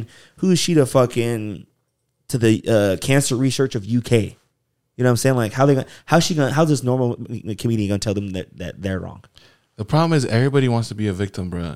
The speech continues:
Speaker 1: and everybody's getting a, a, a voice w-, with their victim. But guess what? Some of these things, they're real, and if it hurts, you know what happened to the saying is, "The truth hurts."
Speaker 2: Yeah.
Speaker 1: I know what. No, truth hurts.
Speaker 2: Yeah.
Speaker 1: You know what I'm saying? Like, dude, like, just,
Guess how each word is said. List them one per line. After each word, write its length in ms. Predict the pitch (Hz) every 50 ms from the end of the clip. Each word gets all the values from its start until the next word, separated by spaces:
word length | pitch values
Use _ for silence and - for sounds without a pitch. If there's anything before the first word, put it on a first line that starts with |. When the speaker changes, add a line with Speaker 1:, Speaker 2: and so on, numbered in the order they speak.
| - -
Speaker 1:
and 120 | 107 110
everybody's 340 | 113 123 127 131 127 120 110
getting 280 | 101 113 110 113 107 101
a, 120 | 92 87
a, 340 | - - 95 92 95 - 95
a 20 |
voice 420 | 92 92 95 90 92 104 110 - -
w-, 260 | - 101 90 90 - -
with 180 | - 98 95 -
their 120 | - 92
victim. 360 | 87 101 95 95 - 127 120 110
But 140 | 110 101
guess 220 | - 135 131 - 143
what? 180 | 143 127 110
Some 180 | - - 117 127
of 80 | 135 139
these 200 | 143 127 - -
things, 320 | 135 135 139 143 131 - _ _ _ _ _ _ _
they're 200 | - 131 151 147
real, 420 | 120 107 120 139 147 143 123 - -
and 180 | - 113 123
if 140 | 131 123 -
it 120 | 160 139
hurts, 360 | 120 120 135 151 160 156 - -
you 120 | 127 139
know 160 | 165 175 165 - - - - - - -
what 120 | 123 151 175
happened 180 | 185 175 170
to 60 | 175 160
the 80 | 139
saying 260 | - - 147 143 127
is, 100 | 117 107
"The 80 | 110 104
truth 300 | - - - 143 127 -
hurts." 420 | 123 127 135 143 143 - - - _ _ _ -
Speaker 2:
Yeah. 180 | 101 95 113 110 - _
Speaker 1:
I 60 | - 123
know 80 | 139
what. 160 | 147 127 -
No, 160 | 120 120 107 95
truth 220 | - - 143 120
hurts. 340 | 147 147 120 - - - - _ _ _ _ -
Speaker 2:
Yeah. 180 | 139 135 107 107 _ _ _ _ _ _ _
Speaker 1:
You 80 | - 113
know 60 | 127
what 60 | 135
I'm 60 | 127
saying? 280 | 117 - 139 143 139 131
Like, 240 | 117 101 92 - -
dude, 240 | - 143 139 117 107
like, 160 | 101 92 95
just, 320 | - 127 143 139 - -